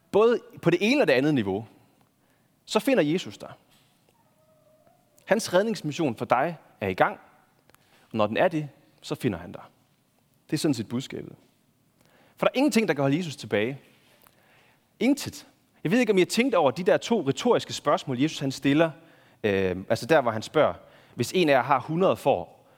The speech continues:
og han så mister en, går han så ikke ud i ødemarken for at finde det?" Øhm, de der retoriske spørgsmål, da jeg læste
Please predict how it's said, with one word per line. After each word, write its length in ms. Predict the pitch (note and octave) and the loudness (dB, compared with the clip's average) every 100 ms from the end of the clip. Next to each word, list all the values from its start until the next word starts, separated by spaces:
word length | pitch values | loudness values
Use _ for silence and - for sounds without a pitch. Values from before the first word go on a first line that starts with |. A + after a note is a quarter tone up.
| _ - | _ -6
og 100 | G2+ | -4
han 120 | A2+ | -2
så 100 | B2+ | 0
mister 260 | D3 - B2+ | 0 -2 -2
en, 180 | A2 | -2
går 100 | F#2+ | -2
han 100 | G2+ | -4
så 80 | G#2 | -2
ikke 140 | A#2+ B2+ | -2 -2
ud 100 | A2 | -2
i 40 | |
ødemarken 480 | B2+ B2+ F#2 F#2+ F2 | -2 0 -2 -6 -6
for 140 | G#2 | -6
at 60 | F2+ | -4
finde 280 | B2+ C3 D3+ | -2 -2 -2
det?" 140 | E2+ - _ _ _ _ _ | -8 -12 _ _ _ _ _
Øhm, 340 | F#2+ E2+ E2 E2 - _ _ _ _ _ - | -10 -10 -10 -16 -20 _ _ _ _ _ -2
de 60 | F3 | 0
der 100 | E3+ | 2
retoriske 440 | C3+ G#3 E3 C3+ | 2 2 2 0
spørgsmål, 560 | - C#3 D#3+ E3 A#2 F2+ - _ _ - | -2 0 0 0 0 -2 -10 _ _ 0
da 40 | |
jeg 120 | C#3+ | 2
læste 300 | D#3+ F3+ - | 2 0 -2